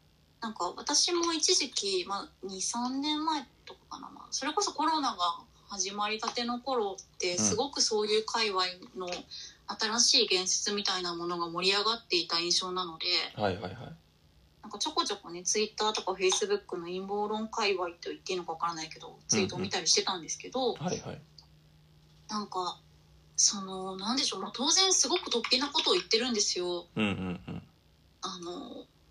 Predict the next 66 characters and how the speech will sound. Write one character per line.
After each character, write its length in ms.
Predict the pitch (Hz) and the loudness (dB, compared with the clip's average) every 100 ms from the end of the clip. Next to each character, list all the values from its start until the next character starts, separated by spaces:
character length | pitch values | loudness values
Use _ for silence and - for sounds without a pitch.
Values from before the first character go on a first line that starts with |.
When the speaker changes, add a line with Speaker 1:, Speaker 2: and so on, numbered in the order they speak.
| - - 226 | -12 -4 0
Speaker 1:
例 120 | 240 | 0
え 20 | |
ば、 360 | 220 202 185 - _ - - - - - | 4 4 4 0 _ -18 -18 -18 -8 4
イ 160 | 220 240 | 6 6
ン 140 | 214 | 2
ド 120 | 190 | -2
の 140 | 185 175 | -2 0
何 280 | 185 196 196 | 0 2 0
々 120 | 202 | 4
寺 100 | 208 208 | 6 8
院 260 | 220 190 180 | 8 4 0
っ 20 | |
て 180 | - 165 | 0 0
い 140 | 170 | 0
う、 320 | 170 165 170 - - - | -6 -8 -10 -10 -14 0
す 200 | - - | 4 4
ご 160 | 196 | 2
く 400 | 190 - 170 170 - _ _ _ - _ - | -4 -4 -2 -4 -10 _ _ _ -20 _ -2
歴 280 | 208 - | 2 6
史 220 | 185 - 190 | 6 6 2
の 360 | 190 190 180 - | 0 -2 -2 2
あ 140 | 190 | 2
る、 340 | 185 170 165 - _ _ _ _ _ - | 2 -6 -10 -14 _ _ _ _ _ -16
こ 120 | - | -6
う、 40 | 359 | -2
い 60 | |
ろ 160 | 370 202 | 0 0
ん 120 | 214 | 0
な 100 | 214 | 0
と 100 | - | 0
こ 160 | - 202 | 4 6
ろ、 160 | 208 | 4
い 80 | 202 | 2
ろ 140 | 214 | 0
ん 80 | 233 | 2
な 100 | 240 | 2
宗 220 | 240 247 | 4 2
教 160 | 233 196 | 2 -2
に 80 | 185 | -2
と 100 | 196 | -6
っ 80 | - | -4
て 100 | 180 | -4
の 100 | 180 | -2
メ 100 | 202 | -2
ッ 100 | - | 0
カ 120 | 190 | -2
み 120 | 180 | 0
た 120 | 175 | -2
い 60 | 170 | -2
に 160 | 165 175 | -6 -4
な 80 | |
っ 140 | 190 - | -4 -2
て 100 | 185 | -2
い 120 | 165 | -2
る 120 | 165 | -4
と 100 | - - | -10 -2
こ 140 | 180 | 2
ろ 260 | 180 175 - _ - | 2 0 -4 _ -4
の 280 | 254 269 - - | 0 0 -4 -4
Speaker 2:
う 40 | |
ん 160 | 104 92 | -4 -4
う 40 | 95 | -8
ん。 140 | 92 - - - - _ | -10 -12 -20 -20 -20 _
Speaker 1:
仏 320 | - - 370 190 | -4 2 4 4
像 320 | 190 190 370 | 4 2 2
が、 380 | 247 254 - | 4 6 4